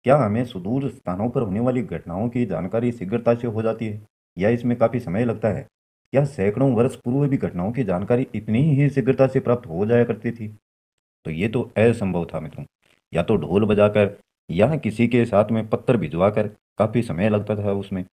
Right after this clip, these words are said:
लेकिन आजकल तो फटाक से आप चैट के माध्यम से चैटिंग कर सकते हैं, Facebook है, Twitter है या WhatsApp है, इनके द्वारा जानकारी शीघ्रता के साथ में प्रेषित की जा सकती है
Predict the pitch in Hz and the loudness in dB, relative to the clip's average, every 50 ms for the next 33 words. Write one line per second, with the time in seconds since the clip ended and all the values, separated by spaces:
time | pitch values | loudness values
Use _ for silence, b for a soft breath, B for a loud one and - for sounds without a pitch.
0 | _ _ _ _ _ _ _ _ _ _ _ _ _ _ _ _ - - - 101 | _ _ _ _ _ _ _ _ _ _ _ _ _ _ _ _ -18 -10 -4 -2
1 | 107 123 123 101 90 101 101 107 127 127 123 131 123 120 - 107 - 92 95 113 | 0 0 2 2 2 2 0 0 -2 0 0 0 -2 -2 -2 -4 0 2 2 4
2 | 117 - 131 120 120 120 - _ _ _ _ _ _ - 92 101 - - 107 117 | 4 2 0 0 0 0 -4 _ _ _ _ _ _ -4 -4 -4 -2 0 0 0
3 | 117 120 - 117 117 117 117 120 117 120 113 - 92 82 - 113 120 120 120 - | 0 2 2 2 2 4 2 2 0 -2 -2 -4 -2 -2 0 0 2 2 0 0
4 | 123 - - 113 107 107 107 - _ _ _ _ _ _ _ _ _ _ - 110 | -2 -6 -4 -4 -4 -6 -8 -12 _ _ _ _ _ _ _ _ _ _ 0 2
5 | 117 117 117 104 104 117 113 117 - 113 113 113 110 113 - 92 87 90 - 117 | 2 2 0 0 -2 -2 -2 0 0 0 2 0 0 -4 -6 -4 -4 -4 -2 0
6 | 120 110 104 110 113 110 110 107 _ _ _ _ _ _ _ _ _ _ _ _ | 0 0 2 0 -2 -2 -6 -8 _ _ _ _ _ _ _ _ _ _ _ _
7 | _ _ _ _ _ - 82 80 80 90 101 107 107 - 127 120 - 117 113 107 | _ _ _ _ _ -8 -6 -2 2 2 2 2 2 2 0 0 2 0 -2 -2
8 | 107 107 - - 104 110 107 131 104 104 104 110 120 98 90 90 92 104 101 120 | -2 -4 -4 -2 -2 0 0 2 2 4 4 4 4 4 2 0 0 2 2 2
9 | 117 120 117 - 110 123 147 143 - 135 131 - 120 - 110 107 110 113 120 117 | 2 2 0 -2 -2 -2 0 2 2 2 2 2 0 0 0 0 0 0 -2 -2
10 | 117 - 110 117 113 131 120 - - 117 110 120 120 - 120 - - 123 101 73 | -2 -2 -4 -4 -4 -6 -8 -4 -2 0 2 2 2 0 -4 -4 -2 -2 -2 -2
11 | - | -4